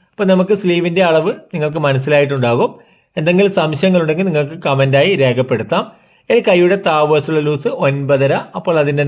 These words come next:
നേർപകുതി നാലേ മുക്കാലും ഒന്നേ കാൽ ഇഞ്ച് തയ്യൽ തുമ്പ് മാർക്ക് ചെയ്ത് ഉള്ളിലേക്ക് അല്പം ഇതുപോലെ ഷേപ്പ് ചെയ്ത് ഇതുപോലെ വരയും. ഇനി നമുക്ക് ഇവിടെ നിന്ന് ഒന്ന് ഇതുപോലെ ഒന്ന് റൗണ്ട് ചെയ്തെടുക്കാം. കണ്ടോ,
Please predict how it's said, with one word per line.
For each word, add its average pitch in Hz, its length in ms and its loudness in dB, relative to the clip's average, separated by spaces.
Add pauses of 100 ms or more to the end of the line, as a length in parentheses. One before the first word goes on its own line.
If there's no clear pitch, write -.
നേർപകുതി 139 580 0 (100)
നാലേ 131 300 2 (100)
മുക്കാലും 135 420 -2 (520)
ഒന്നേ 190 240 2 (100)
കാൽ 127 180 0
ഇഞ്ച് 202 140 -6 (140)
തയ്യൽ 127 220 2 (100)
തുമ്പ് 131 160 0 (120)
മാർക്ക് 117 380 -4
ചെയ്ത് 120 220 -2 (500)
ഉള്ളിലേക്ക് 165 460 2
അല്പം 123 300 -2 (100)
ഇതുപോലെ 120 360 -2 (180)
ഷേപ്പ് 123 540 -2 (100)
ചെയ്ത് 110 200 -2 (300)
ഇതുപോലെ 113 460 -2
വരയും. 170 240 -2 (760)
ഇനി 311 160 -2
നമുക്ക് 190 320 0
ഇവിടെ 151 200 2 (100)
നിന്ന് 117 200 -4 (480)
ഒന്ന് 123 220 -6
ഇതുപോലെ 107 380 -4
ഒന്ന് 135 120 -8 (380)
റൗണ്ട് 107 340 -2
ചെയ്തെടുക്കാം. 95 360 -14 (1040)
കണ്ടോ, 165 160 -14